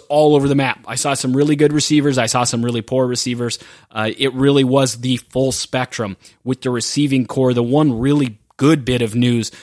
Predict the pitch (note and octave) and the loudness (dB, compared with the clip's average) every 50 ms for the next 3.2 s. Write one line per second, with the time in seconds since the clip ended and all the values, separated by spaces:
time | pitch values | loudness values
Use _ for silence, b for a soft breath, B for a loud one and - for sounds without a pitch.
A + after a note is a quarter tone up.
0 | B B - C3+ C#3 B2+ B2+ B2 B2 B2+ A#2+ B2 A2+ G#2+ G#2 B2+ C3 A#2+ F#2+ A#2+ | B B 0 0 2 2 2 2 0 0 0 0 -2 -2 -2 -2 -2 -2 -2 -2
1 | A#2+ B2 C3+ F3 F#3+ D#3 A#2+ A2 - C3 C3 C3+ B2 B2 A#2 - A2 G#2+ G#2 F#2+ | -2 0 2 2 2 2 0 0 -2 -2 -2 0 -2 -2 -4 -6 -6 -6 -6 -6
2 | F#2 - - B2+ A#2 F#2+ F#2 - - - C#3 D3 C3+ G#2+ - - G#2+ G#2 G2 F#2 | -6 -4 -4 -2 -2 -4 -6 -10 -6 -2 -2 -2 -2 -2 -4 -6 -6 -6 -6 -8
3 | - G2 F#2+ F#2 | -8 -10 -10 -12